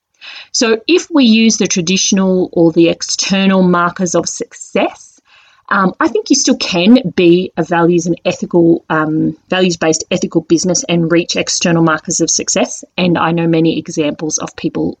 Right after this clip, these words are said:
um, of, of women particularly, um, and humans who are doing that. However, I think what's more important and actually what will give you more a feeling of success within your business and with your life,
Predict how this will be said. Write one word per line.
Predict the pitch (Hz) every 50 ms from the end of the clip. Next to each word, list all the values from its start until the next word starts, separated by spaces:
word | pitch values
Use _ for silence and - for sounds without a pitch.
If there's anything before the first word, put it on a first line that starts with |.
| _ _
um, | 139 143 143 143 151 - -
of, | 185 147 - -
of | 175 160 160 160
women | 170 170 165 175 190 226 247 233
particularly, | - - 165 - 156 - 175 175 214 311 - - - - - - - - -
um, | - 165 170 -
and | - 170 170
humans | - - 208 190 175 180 170 -
who | - 185 -
are | - 165 156
doing | 147 135 160 156 151 196 240
that. | 349 453 494 - - - - _ _ _ _ _ _ _ _ _ _ _ _ _ _ _ _ _ _ - - -
However, | - - 220 214 233 226 170 160 185 233 247 - - - - - - - - _ _ _ _
I | 220 208 196
think | 202 - 208 196 -
what's | - - 196 - - - -
more | 180 170 160
important | 156 156 - - - 240 226 220 170 156 - - - _ -
and | 175 175
actually | 165 160 - - - - 180 185
what | 180 165 180 - -
will | 160 165 156
give | 135 - 175 165 147
you | 156 147 160 190 233 226 - 262 - 226 - - - _ _
more | - 170 180 185 190 185 185 -
a | -
feeling | - - - 196 196 233 254 233 185 165 165 -
of | - 156 -
success | - - - - - - - 233 226 - -
within | - 175 - 180 165 160
your | 156 151
business | - - 185 - - 180 165 - -
and | 151 156 156
with | 156 156 - -
your | 147 151
life, | 156 156 165 208 294 -